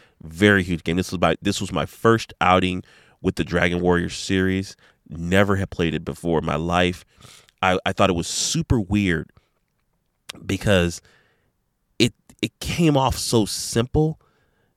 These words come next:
and the enemies almost came off a little silly, but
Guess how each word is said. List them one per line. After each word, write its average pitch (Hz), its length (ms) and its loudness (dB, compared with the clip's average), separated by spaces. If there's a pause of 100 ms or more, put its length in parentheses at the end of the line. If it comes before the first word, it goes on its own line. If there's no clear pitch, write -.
(280)
and 101 440 2 (280)
the 101 220 -2
enemies 127 420 4
almost 113 340 4
came 113 180 0
off 104 140 0
a 101 40 0
little 95 220 2
silly, 139 600 -2 (1120)
but 104 460 2